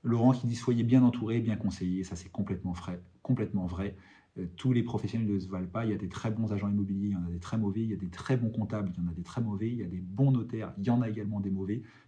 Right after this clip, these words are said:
Mais si vous trouvez un bon professionnel, euh, que ce soit un agent, un gestionnaire de patrimoine, et cetera, bah, foncez. Théo, Théo, c'est un de mes anciens collaborateurs, un ancien agent Visit and Co qui nous dit : « Belle moustache. »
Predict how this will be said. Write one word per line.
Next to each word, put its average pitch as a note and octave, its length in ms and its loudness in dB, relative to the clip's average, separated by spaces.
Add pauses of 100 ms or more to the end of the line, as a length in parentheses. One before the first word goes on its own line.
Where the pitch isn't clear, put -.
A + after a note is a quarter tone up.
Mais G2+ 60 -4
si F#2 140 -4
vous G2+ 120 -4
trouvez G#2 280 -6
un F2+ 160 -4
bon A#2 280 4
professionnel, G#2+ 760 0 (480)
euh, D#2 500 -12 (300)
que F#2 100 -4
ce G#2 380 -6
soit G2+ 420 -12
un A#2+ 180 2
agent, G#2+ 400 -4
un F2+ 300 -4
gestionnaire G#2 460 -4
de G2 100 -4
patrimoine, G2 640 -2
et G3 80 2
cetera, G2+ 460 -8
bah, F2 140 -8
foncez. - 360 -12 (640)
Théo, C#3 460 10
Théo, B2+ 180 8
c'est B2+ 160 0
un A2+ 60 0
de A2 60 2
mes G#2 140 2
anciens B2 280 4
collaborateurs, A2 680 0
un G#2+ 100 0
ancien A#2+ 440 0
agent A2+ 240 0
Visit G2+ 320 -4
and G2 60 0
Co B2 140 -2
qui B2 140 -4
nous G2+ 80 0
dit : « G2 140 -6
Belle A#2+ 180 0
moustache. » - 680 -4